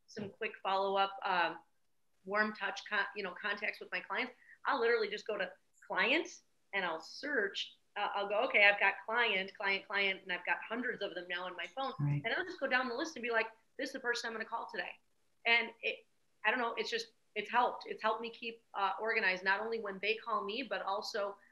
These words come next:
Speaker 1: for me to reach out to them for clients and agents, because if they're in my phone, I've probably worked with them before and we have that rapport. And sometimes it takes a
Speaker 2: Love
Speaker 1: minute,
Speaker 2: that.
Speaker 1: being in business for as long as we have, sometimes it takes a minute to remember, what was our last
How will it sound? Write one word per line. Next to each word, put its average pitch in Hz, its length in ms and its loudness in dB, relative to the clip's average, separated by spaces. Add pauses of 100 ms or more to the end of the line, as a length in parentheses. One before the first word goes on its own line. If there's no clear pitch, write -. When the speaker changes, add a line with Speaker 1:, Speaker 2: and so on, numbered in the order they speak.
(140)
Speaker 1:
for 202 120 -4
me 214 380 -6
to 185 340 -6
reach 196 220 -6
out 185 180 -4
to 190 60 -14
them 185 320 2 (240)
for 196 100 -2
clients 214 440 0
and 269 220 2
agents, 180 400 -4
because 202 320 -6
if - 120 -10
they're 233 140 4
in 277 80 2
my 233 180 2
phone, 240 160 -6
I've 208 140 -10
probably 208 340 -2
worked 180 220 -6
with - 100 -14
them 240 120 -4
before 254 460 0 (320)
and 208 140 0
we 202 120 -6
have 202 300 4
that 185 280 6 (380)
rapport. 196 540 -2 (380)
And 190 140 0
sometimes 208 360 -4
it 220 80 -8
takes 196 260 -4
a - 40 -4
Speaker 2:
Love 147 80 2
Speaker 1:
minute, 139 180 0
Speaker 2:
that. 135 80 -2
Speaker 1:
being - 180 -4
in 180 80 -10 (200)
business 247 360 -8
for 190 120 -4
as 180 120 -10
long 190 200 -6
as 185 140 -10
we 190 140 -2
have, 254 240 0
sometimes 208 340 -6
it 180 80 -16
takes 214 240 -4
a 214 40 -8
minute 202 260 -6
to 196 40 -8
remember, 196 380 -2
what 247 160 -6
was 320 120 -4
our 233 140 0
last 175 260 0